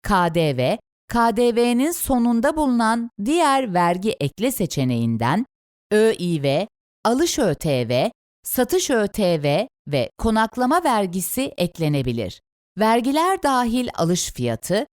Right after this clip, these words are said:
vergiler dahil satış fiyatı bilgileri doldurulmalıdır. Bu bilgiler doldurulduktan sonra sağ üst tarafta yer alan kaydet butonuna tıklayarak paraşüt sistemine hizmet ve ürünü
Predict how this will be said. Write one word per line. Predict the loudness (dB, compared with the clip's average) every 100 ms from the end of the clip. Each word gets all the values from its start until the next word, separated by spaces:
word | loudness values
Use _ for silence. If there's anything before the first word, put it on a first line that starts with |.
| _ _ 0
vergiler | 0 0 0 0 0 2
dahil | 2 2 0 -4
satış | -4 -6 -4 -4 -4
fiyatı | -2 -2 -2 -4 -4
bilgileri | -2 -2 -2 0 0 0 0
doldurulmalıdır. | 0 2 0 0 0 0 -2 -2 -6 -8 _ _ _ -6
Bu | -2 2
bilgiler | 2 0 -2 -2 0
doldurulduktan | 2 2 2 0 -2 -4 -4 0 0
sonra | 0 -2 -2 0 -2 -4 _ _
sağ | -8 -2 2 0 0
üst | -4 -4 -2
tarafta | 0 2 -2 -2 0
yer | 2 2
alan | 0 0 0 -2 -6 _
kaydet | 0 0 2 -2 -4
butonuna | -6 -2 0 0 0
tıklayarak | -2 -4 -4 -2 -2 0 0 -2 -6 _ _ 0
paraşüt | 2 2 0 -2
sistemine | -2 -4 -4 -2 -2 0 -2 -4 -4
hizmet | -4 0 0 -2 -4
ve | -6 -6 -2
ürünü | 0 2 2